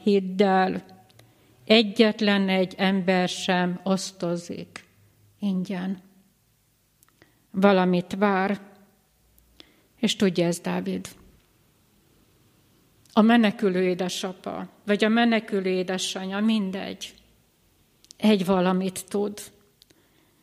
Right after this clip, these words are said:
De te, Uram, de te, Uram, előtted meg lehet állni. Elmondhatok őszintén mindent.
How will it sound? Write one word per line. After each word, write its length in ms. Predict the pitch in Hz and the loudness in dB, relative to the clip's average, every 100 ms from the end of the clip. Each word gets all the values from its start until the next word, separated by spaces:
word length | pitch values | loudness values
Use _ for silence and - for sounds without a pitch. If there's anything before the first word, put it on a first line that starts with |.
| _ _ _ _ _ _ _ | _ _ _ _ _ _ _
De 220 | - 202 202 | -2 2 2
te, 260 | 202 190 | 2 0
Uram, 420 | 185 185 190 196 - - - - - _ _ _ _ _ _ _ _ _ _ _ - | 0 0 -2 -2 -4 -10 -12 -16 -20 _ _ _ _ _ _ _ _ _ _ _ -8
de 180 | 208 202 | -4 -4
te, 220 | 196 185 | -4 -8
Uram, 480 | 190 190 196 - _ _ _ _ _ _ _ _ _ _ _ _ - | -8 -8 -10 -14 _ _ _ _ _ _ _ _ _ _ _ _ 2
előtted 600 | 240 220 208 - 208 202 | 4 6 4 4 4 4
meg 220 | 208 202 | 2 2
lehet 400 | 196 190 196 196 | 2 2 0 0
állni. 560 | 208 202 208 208 208 202 - _ _ _ _ _ _ - _ _ _ _ _ _ _ _ _ _ _ _ _ _ _ | 0 2 0 -2 -4 -6 -12 _ _ _ _ _ _ -20 _ _ _ _ _ _ _ _ _ _ _ _ _ _ _
Elmondhatok 840 | - 247 240 220 214 208 208 202 - | 4 6 6 4 2 2 4 2 4
őszintén 800 | 240 226 - 214 202 196 202 208 | 4 4 4 2 4 2 2 4
mindent. 1040 | 220 240 240 214 185 185 160 190 - - | 4 4 4 2 0 -2 -6 -10 -10 -12